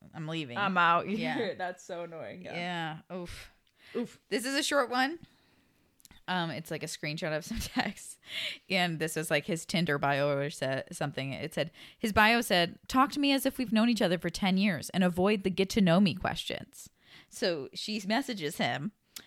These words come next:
Speaker 1: "Hey, how's your mom? Haven't seen her a lo-, around the salon for a while now. Is your little bro still getting into trouble?" <laughs> Which I think is just
Speaker 2: That's
Speaker 1: funny.
Speaker 2: funny.
Speaker 1: That's a funny girl. He responds, "You've got the wrong person." <laughs>
Speaker 2: What?
Speaker 1: Like, he didn't even get his,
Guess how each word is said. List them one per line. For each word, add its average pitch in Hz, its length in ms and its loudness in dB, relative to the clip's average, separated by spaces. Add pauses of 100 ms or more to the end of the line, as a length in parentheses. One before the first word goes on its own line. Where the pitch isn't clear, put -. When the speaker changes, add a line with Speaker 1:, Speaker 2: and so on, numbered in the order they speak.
(140)
Speaker 1:
"Hey, 370 240 2
how's 226 200 2
your 269 100 0
mom? 320 280 -2
Haven't 208 320 0
seen 254 160 0
her 247 320 2
a - 100 -4
lo-, 220 220 0
around 202 360 0
the 208 60 0
salon 202 380 -2
for - 160 -2
a 143 60 0
while 170 260 0
now. 104 300 -8 (120)
Is 220 140 -6
your 240 100 -4
little 220 160 2
bro 202 220 2
still 240 220 -4
getting 202 240 -6
into 214 180 -4
trouble?" 226 460 -2 (360)
<laughs> - 360 -12
Which - 240 0
I 453 80 12
think - 320 4
is 294 200 4
just 294 240 0 (380)
Speaker 2:
That's 240 260 2
Speaker 1:
funny. 247 340 8
Speaker 2:
funny. 214 80 2
Speaker 1:
That's 240 180 4
a 349 80 6
funny 247 380 4
girl. 185 480 2 (440)
He 233 180 0
responds, 185 540 -2
"You've 190 180 -8
got 190 180 2
the 165 80 -2
wrong 160 200 -2
person." - 480 -8 (220)
<laughs> - 80 4 (1800)
Speaker 2:
What? 311 640 10
Speaker 1:
Like, 370 140 8
he 302 160 4
didn't 302 200 2
even 277 260 2
get 214 240 4
his, 214 240 4